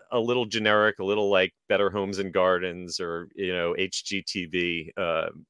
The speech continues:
you know, not very s-, distinctly Disney necessarily,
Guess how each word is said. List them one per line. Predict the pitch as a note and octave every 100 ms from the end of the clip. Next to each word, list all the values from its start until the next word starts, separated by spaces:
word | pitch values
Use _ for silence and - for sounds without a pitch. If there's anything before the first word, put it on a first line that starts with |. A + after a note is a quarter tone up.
| _
you | - G2+
know, | F2 E2+ E2
not | G2 G2+ G#2+
very | G2 G2
s-, | F#2
distinctly | - - - G#2+ F#2 F2+ E2 -
Disney | G2+ - G#2+
necessarily, | G2+ G#2 G#2 - G#2+ A2 A2 A2+